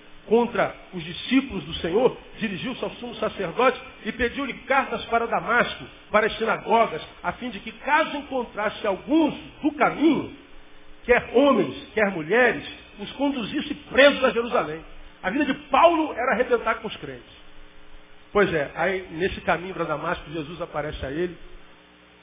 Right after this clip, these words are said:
muda a vida desse camarada também. Paulo muda também a vida dele. Aí você vai lá no vinte. "E logo nas sinagogas pregava Jesus, que este era o Filho de Deus.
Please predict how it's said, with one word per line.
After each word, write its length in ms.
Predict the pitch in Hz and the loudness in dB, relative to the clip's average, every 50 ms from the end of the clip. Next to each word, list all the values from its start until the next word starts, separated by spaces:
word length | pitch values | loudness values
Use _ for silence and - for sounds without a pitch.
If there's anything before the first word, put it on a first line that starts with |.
| _ _ _ _ _ _ _ _ _ _ _ - | _ _ _ _ _ _ _ _ _ _ _ -4
muda 520 | 151 202 240 269 277 277 240 202 - - - | 0 2 4 4 4 6 6 4 4 4 2
a 140 | 180 185 | 4 4
vida 340 | 180 180 202 226 220 202 190 170 - - | 4 4 2 0 2 2 0 0 0 0
desse 240 | - 202 208 - - - | 4 4 4 2 0 -6
camarada 560 | - 190 190 185 175 170 190 208 - - 160 - - - - | -6 -4 -2 0 2 4 4 2 2 0 -4 -8 -10 -4 2
também. 640 | - 269 262 214 175 156 185 196 208 214 214 - - - - - - - - - - - - - - | 4 4 4 2 0 0 2 2 2 2 -2 -8 -16 -20 -20 -20 -20 -18 -18 -20 -20 -20 -8 -2 0
Paulo 300 | 202 190 208 220 214 190 | 2 4 2 2 0 -4
muda 380 | 170 180 240 285 294 262 240 | -8 -4 -4 -2 0 0 0
também 240 | - 202 175 170 190 | -2 -2 -6 -6 -6
a 40 | 185 | -6
vida 220 | 160 180 165 147 | -6 -6 -8 -6
dele. 260 | 143 - 226 240 208 - - - - - | -2 0 0 0 0 -4 -14 -20 -12 -4
Aí 120 | - 196 220 | 0 0 0
você 240 | 226 - - 233 | 0 0 -2 0
vai 100 | 185 208 196 | 0 2 2
lá 120 | 214 233 | 2 2
no 80 | 233 202 | 0 -2
vinte. 580 | 156 143 180 247 254 - - - - - - - - - - - - - - - - - - - - _ _ _ - - - - - - - - - - - - - - - - - - - - - - - - - - - - - - - - 202 | -6 -6 -6 -4 -4 -6 -6 -8 -10 -12 -14 -16 -20 -20 -20 -20 -20 -20 -20 -20 -20 -20 -20 -20 -20 _ _ _ -20 -20 -20 -20 -20 -20 -20 -20 -20 -20 -20 -20 -20 -20 -20 -20 -20 -18 -18 -18 -18 -20 -20 -20 -20 -20 -20 -20 -20 -20 -14 -6 -4
"E 80 | 202 | 0
logo 340 | 202 208 233 269 277 - 262 | 4 6 8 8 6 6 4
nas 160 | 254 247 220 - | 4 4 2 2
sinagogas 580 | - 233 233 226 196 175 - 202 233 220 220 196 - | 0 0 2 2 2 2 2 0 0 0 -2 -4 -6
pregava 500 | - - 208 196 170 185 208 214 190 196 | -2 -2 -2 0 0 0 0 0 0 0
Jesus, 800 | 175 196 180 143 123 180 214 240 277 - - - - - - - - - - - - - - - - - - - | 0 0 0 -2 -2 -6 -8 -8 -8 -10 -12 -12 -14 -14 -16 -18 -20 -20 -20 -20 -20 -20 -20 -20 -20 -20 -12 -6
que 140 | - 220 214 | -4 0 2
este 320 | 226 254 269 - - 254 | 2 2 2 2 0 0
era 100 | 269 254 | 0 0
o 40 | 226 | 0
Filho 320 | - - - 277 311 320 | -4 -2 2 2 2 2
de 80 | 294 269 | 0 -2
Deus. 340 | - 180 202 220 196 - | 2 6 6 6 6 4